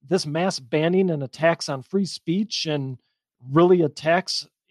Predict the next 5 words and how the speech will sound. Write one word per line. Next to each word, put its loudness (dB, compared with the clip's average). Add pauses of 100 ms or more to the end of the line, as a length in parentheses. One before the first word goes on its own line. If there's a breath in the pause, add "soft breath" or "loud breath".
(480)
the -6
rumblings 2
from -16
businesses -6
on, -4